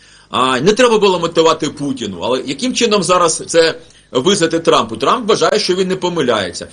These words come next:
Ось вам я так закрутив, не тому, що в мене якийсь там, а, потік, е, свідомості,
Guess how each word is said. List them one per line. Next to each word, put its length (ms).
Ось 200
вам 180
я 80
так 160
закрутив, 580
не 80
тому, 240
що 160
в 20
мене 160
якийсь 260
там, 180
а, 120
потік, 440
е, 140
свідомості, 880